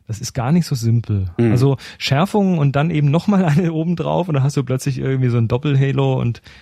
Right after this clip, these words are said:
Speaker 1: das sah zum Fürchten aus. Und ich, äh, hab vermutlich jetzt in diesem Augenblick, äh, die, den Fernsehgenuss der gesamten Hörerschaft getrübt, weil
Speaker 2: Weil jetzt
Speaker 1: ab,
Speaker 2: alle nur noch
Speaker 1: ab
Speaker 2: auf
Speaker 1: jetzt,
Speaker 2: Schärfe.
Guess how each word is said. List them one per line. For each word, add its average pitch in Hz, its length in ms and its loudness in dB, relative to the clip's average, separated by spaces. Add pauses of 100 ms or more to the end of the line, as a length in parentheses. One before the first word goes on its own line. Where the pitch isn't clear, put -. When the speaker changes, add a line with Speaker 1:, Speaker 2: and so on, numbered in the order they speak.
(120)
Speaker 1:
das - 180 -2
sah 123 260 0
zum 131 400 0
Fürchten 147 480 0
aus. 117 340 -4
Und 131 240 -2 (680)
ich, 135 320 -4
äh, 139 60 -6 (120)
hab - 280 -4
vermutlich 170 480 0
jetzt 160 240 -2
in 165 80 2
diesem 156 240 0
Augenblick, 143 680 -2
äh, 139 200 -10
die, 107 540 -4 (500)
den 127 140 2
Fernsehgenuss 135 1080 0
der 123 300 -8
gesamten 127 480 0
Hörerschaft 131 540 0
getrübt, - 920 -4 (840)
weil 117 540 0
Speaker 2:
Weil 117 80 2
jetzt 120 100 -2
Speaker 1:
ab, 123 80 -2
Speaker 2:
alle 147 140 4
nur 147 80 4
noch 147 100 4
Speaker 1:
ab 135 80 2
Speaker 2:
auf 131 60 -2
Speaker 1:
jetzt, - 80 0 (220)
Speaker 2:
Schärfe. 117 140 -4